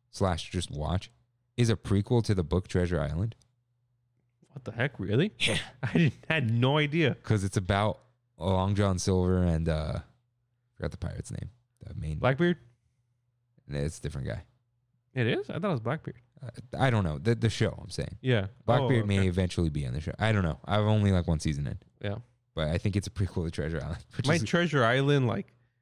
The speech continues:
Speaker 2: like, uh, knowledge comes from Page Master.
Speaker 1: Dude.
Speaker 2: From the Macaulay Culkin movie.
Speaker 1: I had, I had that book.
Speaker 2: Yeah. That was a great movie,
Speaker 1: It's
Speaker 2: man.
Speaker 1: great.
Speaker 2: Great movie.
Speaker 1: Crazy. Okay, sorry. Pirate's Lair, dumb.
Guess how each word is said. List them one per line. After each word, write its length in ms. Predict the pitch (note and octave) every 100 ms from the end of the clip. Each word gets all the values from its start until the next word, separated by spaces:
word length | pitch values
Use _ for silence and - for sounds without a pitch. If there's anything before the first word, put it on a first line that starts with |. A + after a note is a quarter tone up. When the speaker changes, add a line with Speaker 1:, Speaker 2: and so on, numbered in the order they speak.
| _
Speaker 2:
like, 260 | - - -
uh, 100 | - - - -
knowledge 460 | B2+ A2 G#2+ C#3 C3+
comes 220 | C#3 B2
from 160 | - G2+
Page 300 | - A#2+ B2+
Master. 380 | D3 D3+ F3+ - _ _ _ _ _ _ _ _ _ _
Speaker 1:
Dude. 440 | - F2+ D#2 F2 D#2+
Speaker 2:
From 120 | B2
the 60 | A#2
Macaulay 400 | A2 - C3+ A2+
Culkin 400 | C3 C#3 E3 D#3+
movie. 340 | E3+ E3+ E3+ - _ _
Speaker 1:
I 60 | E2+
had, 180 | F2+ -
I 40 | -
had 180 | F2
that 200 | D2 C2
book. 280 | - E2 - - -
Speaker 2:
Yeah. 220 | - E3+ -
That 80 | C#3+
was 100 | F3
a 40 | G#2 -
great 520 | A2 G#2 A2 A#2+ A#2+
movie, 300 | A2 A2 G2+
Speaker 1:
It's 80 | F#2+
Speaker 2:
man. 160 | F#2+ F#2
Speaker 1:
great. 300 | E2 D#2 - _ _
Speaker 2:
Great 340 | A2+ A#2+ A2+
movie. 240 | G#2+ G2+
Speaker 1:
Crazy. 440 | - E2 E2 C2+ - _ _ _ _ _ _ A#2+
Okay, 280 | A#2 D#2 - -
sorry. 340 | G2+ D#2+ C2 - _ _ _
Pirate's 260 | C3 D3 C#3
Lair, 280 | C#3+ C3+ B2+ _ _ _ -
dumb. 280 | F#2 F#2 C#2+